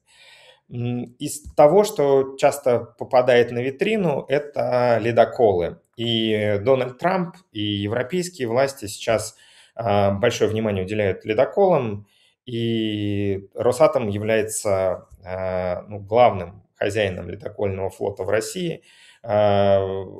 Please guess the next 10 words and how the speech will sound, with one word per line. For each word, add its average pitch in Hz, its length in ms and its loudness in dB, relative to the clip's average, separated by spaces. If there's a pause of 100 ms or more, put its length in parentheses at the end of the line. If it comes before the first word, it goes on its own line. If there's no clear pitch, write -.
(220)
и 110 340 -8
ледоколы — 113 840 2 (140)
это, 104 640 0
ну, 104 260 -10 (760)
как 101 200 -4
бы, 95 80 -8
если 110 180 -6
смотреть - 480 -4
на 101 100 -4
карту, 113 680 -6